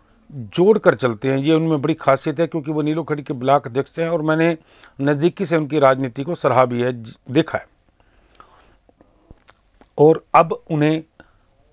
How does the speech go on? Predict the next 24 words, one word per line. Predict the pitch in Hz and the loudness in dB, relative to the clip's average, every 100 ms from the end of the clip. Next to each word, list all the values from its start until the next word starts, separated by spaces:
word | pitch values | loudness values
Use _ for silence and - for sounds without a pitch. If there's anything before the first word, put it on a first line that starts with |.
| _ _ _ - | _ _ _ -10
जिला | 110 156 170 | 0 4 4
अध्यक्ष | 143 139 - | 4 -2 -4
की | 151 | -6
जिम्मेवारी | 123 135 143 147 151 | -4 0 2 2 2
दी | 156 160 | -2 0
गई | 170 165 | 2 2
है। | 175 - _ _ _ - | 0 -4 _ _ _ -2
आ, | 123 127 123 120 - _ _ | 4 6 6 4 0 _ _
उम्मीद | 123 135 156 | -4 0 2
लगाई | 156 160 | 4 4
जा | 165 160 | 6 4
रही | 170 | 4
है | 170 | 2
कि | 156 139 | 2 4
वह | 135 139 139 - _ _ _ - | 6 6 4 -4 _ _ _ -12
इस | 143 | -10
पद | - 160 151 | -2 -2 0
को | 160 | -2
भी | 160 151 | 0 2
बड़े | 139 156 123 _ _ _ - | 4 6 4 _ _ _ -8
सौहार्दपूर्ण | 131 127 151 120 143 147 135 | 0 2 2 0 -4 -4 -4
तरीके | 135 131 147 | -6 -4 -6
से | 143 | -4
निभाएंगे | 135 117 135 151 165 | -2 0 0 0 -2